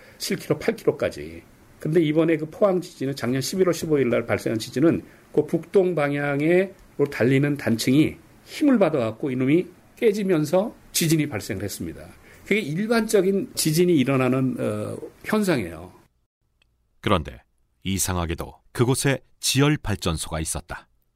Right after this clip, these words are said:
Speaker 2: 지진의 발생 장소인 진원의 깊이가 지열 발전소가 수압 파쇄를 위해 시추한 지점과 거의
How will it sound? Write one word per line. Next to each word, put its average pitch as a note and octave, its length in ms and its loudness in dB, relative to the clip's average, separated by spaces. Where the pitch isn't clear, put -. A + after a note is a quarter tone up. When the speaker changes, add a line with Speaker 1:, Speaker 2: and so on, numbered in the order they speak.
Speaker 2:
지진의 D3+ 360 0
발생 D#3+ 380 -2
장소인 D3 500 0
진원의 B2 440 -2
깊이가 - 540 -6
지열 G2+ 320 2
발전소가 F#2 680 -2
수압 A#2 400 0
파쇄를 A#2 420 -2
위해 A#2 160 2
시추한 A#2 460 -4
지점과 A2 420 0
거의 G2 360 0